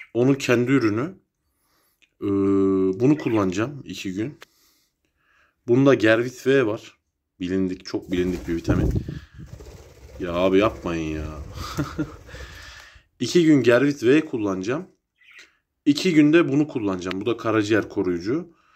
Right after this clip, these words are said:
Ee, ilk şu sırayla gideceğim. İlk bu, sonra bu, sonra bu. Toplam altı gün sonra bu bir tedavi değil.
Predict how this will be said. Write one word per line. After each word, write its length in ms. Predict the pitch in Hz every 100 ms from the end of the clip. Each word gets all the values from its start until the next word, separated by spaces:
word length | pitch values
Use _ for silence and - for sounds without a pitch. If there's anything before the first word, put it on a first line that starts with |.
| _ _ _ _ 104
Ee, 220 | 104 104 -
ilk 600 | 156 156 135 131 - -
şu 140 | -
sırayla 340 | 151 135 107 98
gideceğim. 380 | 95 - 107
İlk 320 | 110 120 _ 120
bu, 200 | 139 180
sonra 500 | - 139 120 117 135
bu, 80 |
sonra 340 | 175 - 120 104
bu. 80 | 95
Toplam 340 | 127 139 120
altı 320 | 113 120 -
gün 500 | 123 120 - - _ _
sonra 400 | - 107 143 147
bu 120 | 131
bir 80 | 131
tedavi 440 | 131 123 120 113
değil. 260 | 101 90